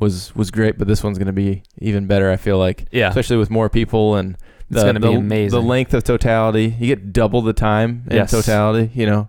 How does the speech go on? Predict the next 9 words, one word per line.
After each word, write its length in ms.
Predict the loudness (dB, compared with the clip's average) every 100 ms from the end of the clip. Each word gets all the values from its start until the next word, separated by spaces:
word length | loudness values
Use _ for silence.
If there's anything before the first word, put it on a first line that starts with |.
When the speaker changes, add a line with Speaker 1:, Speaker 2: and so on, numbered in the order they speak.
| -4
Speaker 1:
you 120 | -2
can't 200 | 0 -2
complain 360 | -2 0 0 2
there. 300 | 0 0 -4 -14 -20 -20 -20 -20 -20 -20 -6
That's 180 | -4 0
gonna 120 | 0
be 120 | 0
pretty 200 | 0 0
cool. 320 | 0 0 0